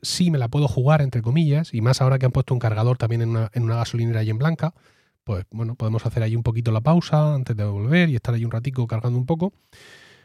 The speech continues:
Pero claro, es que no tengo esa funcionalidad con el Leaf. Entonces, pues yo, pues necesito comprarme un coche donde me quepan todos los zagales y me quepan bien, lo vaya a usar más o menos. ¿Y entonces por qué te lo compras eléctrico? Pues, chico, porque lo queremos eléctrico.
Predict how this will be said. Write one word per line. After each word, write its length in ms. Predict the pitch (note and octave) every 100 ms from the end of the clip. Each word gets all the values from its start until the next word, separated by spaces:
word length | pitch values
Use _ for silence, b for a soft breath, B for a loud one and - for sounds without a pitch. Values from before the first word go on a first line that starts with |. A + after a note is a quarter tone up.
| B
Pero 160 | B2+ G#2+
claro, 180 | C3+ D3+
es 60 |
que 100 | -
no 120 | D#3+ D#3+
tengo 200 | E3 D3
esa 140 | B2
funcionalidad 520 | - A2+ G#2+ G#2+ A2
con 140 | G#2 G2
el 140 | F2+
Leaf. 260 | F2+ - _ -
Entonces, 380 | G#2+ A2+ A2 C#3+
pues 140 | B2
yo, 220 | A#2+ D3+ _ _ F#2+ _ _ B B B
pues 180 | - G2
necesito 400 | F2+ F2+ B2+ D3
comprarme 300 | G#2 F2+ F#2
un 60 | F#2
coche 320 | D#3+ - - -
donde 220 | A2 F#2
me 100 | F#2+
quepan 240 | G#2 A2+ A2
todos 120 | A#2
los 100 | G#2+
zagales 360 | A2+ C#3 D#3+
y 40 | A#2
me 120 | F#2+
quepan 300 | G#2+ A2+ A#2
bien, 240 | D3 F#3 - _ _ _ _
lo 220 | A#2 G#2+ G2+
vaya 220 | C3+ C#3+
a 20 |
usar 320 | A#2 - A2
más 240 | G2+ G2 -
o 40 |
menos. 360 | C3+ D#3+ - - B B B B
¿Y 120 | C3
entonces 260 | B2 E3 -
por 140 | F3+
qué 80 | F3+
te 80 | F3
lo 80 | D3+
compras 220 | C3 A2+
eléctrico? 500 | B2+ E3+ A#2+ G2+ G2
Pues, 240 | F#2+ F#2+
chico, 320 | - C3+ F#2
porque 280 | - F#2+ F#2+
lo 80 | F#2
queremos 260 | A2+ C3 -
eléctrico. 440 | G2+ - G2+ -